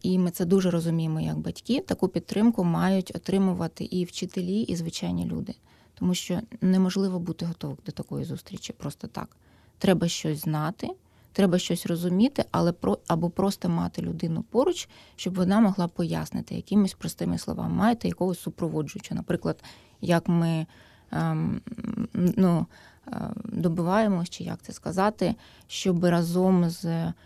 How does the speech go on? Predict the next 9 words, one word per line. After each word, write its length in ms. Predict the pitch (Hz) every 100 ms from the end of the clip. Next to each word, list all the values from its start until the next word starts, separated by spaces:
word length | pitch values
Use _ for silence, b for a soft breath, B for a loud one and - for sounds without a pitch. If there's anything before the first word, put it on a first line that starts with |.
| b -
дитиною 460 | 170 196 185 170
з 40 | 165
аутизмом 800 | 160 160 214 233 208 208 202 - b b
в 60 | -
школі 340 | - 214 214
чи 140 | 190 175
в 40 |
дитячому 560 | 165 - 170 - 180 170
садку, 600 | - 160 - 208 247